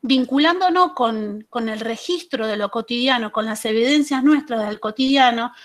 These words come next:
nosotros empezamos a percibir nuestras casas, empezamos a percibir sus olores, empezamos a percibir los espacios,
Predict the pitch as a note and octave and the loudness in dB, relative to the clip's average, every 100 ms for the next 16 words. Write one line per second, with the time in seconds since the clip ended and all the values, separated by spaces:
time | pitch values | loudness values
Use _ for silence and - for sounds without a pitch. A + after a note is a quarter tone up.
0 | - - A#3 D4 D#4 D4+ B3 B3 C#4 C#4 | -14 -4 0 2 4 4 2 4 4 4
1 | B3 A#3 A3+ A3 - A#3+ C4 D4 A#3+ A3 | 2 0 -2 -2 -4 0 4 4 4 0
2 | G#3 - G3 F#3 D4 C4+ A3+ A3 G3+ G#3 | -6 -6 -10 -2 2 4 2 -4 -4 -4
3 | G3+ A#3+ A#3 G3 G3+ G#3+ - A3+ G#3 A3+ | -2 -2 0 0 0 -4 -2 -4 -4 -8
4 | - G#3 B3+ C4+ A#3 A#3 A3+ A3 A#3 A3 | -4 2 4 4 2 -2 -2 -2 -2 -2
5 | A3 A3+ - A3 G#3+ A3 G3+ - C4+ C4 | -4 -4 -6 -4 -2 -4 -8 -2 2 2
6 | - A#3 | 0 -4